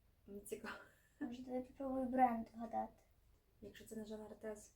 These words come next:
Speaker 1: Е, це ще в Ейвоні може таке
Speaker 2: Так,
Speaker 1: бути.
Speaker 2: це Avon.
Speaker 1: Е, це Фе-, е, це Avon, я знаю. Е, Faraway. Faraway?
Speaker 2: Так, Faraway.
Speaker 1: Faraway. Тільки який?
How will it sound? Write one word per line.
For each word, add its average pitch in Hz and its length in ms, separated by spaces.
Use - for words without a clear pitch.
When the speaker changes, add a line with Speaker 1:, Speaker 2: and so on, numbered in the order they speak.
Speaker 1:
Е, 208 180
це 285 180
ще 269 240
в - 120
Ейвоні 202 340
може 190 240
таке - 120
Speaker 2:
Так, 214 220
Speaker 1:
бути. 208 220
Speaker 2:
це - 220
Avon. 220 480
Speaker 1:
Е, 214 200
це 220 80
Фе-, - 360
е, 220 100
це 233 120
Avon, 202 440
я 233 80
знаю. 190 360
Е, 208 220
Faraway. 233 500
Faraway? 202 280
Speaker 2:
Так, 214 180
Faraway. 294 440
Speaker 1:
Faraway. 214 400
Тільки 233 120
який? 269 360